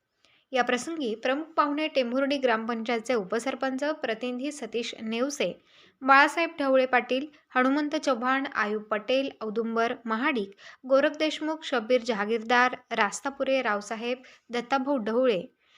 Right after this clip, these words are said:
हाजी हारून शेख, राजू तांबोळी, अक्षय ढवळे, यशपाल लोंढे, जयवंत पोळ, अजित शेख, संजय मिस्किन, सचिन चव्हाण, अल्ताफ तांबोळी, तन्वीर मुलानी, ऋषिकेश बोबडे, अतुल धुमाळ, बाबा मुलानी, तांबोळी रावसाहेब,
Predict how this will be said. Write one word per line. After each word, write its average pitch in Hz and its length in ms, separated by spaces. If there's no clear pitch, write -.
हाजी 285 300
हारून 285 340
शेख, 277 360
राजू 233 580
तांबोळी, 262 460
अक्षय - 440
ढवळे, 226 440
यशपाल 202 480
लोंढे, 220 460
जयवंत 285 440
पोळ, 320 340
अजित 254 300
शेख, 330 380
संजय 240 380
मिस्किन, 226 480
सचिन 226 380
चव्हाण, 240 420
अल्ताफ 226 400
तांबोळी, 220 420
तन्वीर 214 400
मुलानी, 214 520
ऋषिकेश 285 540
बोबडे, 220 480
अतुल 320 320
धुमाळ, 311 380
बाबा 233 320
मुलानी, 226 480
तांबोळी 240 600
रावसाहेब, 214 640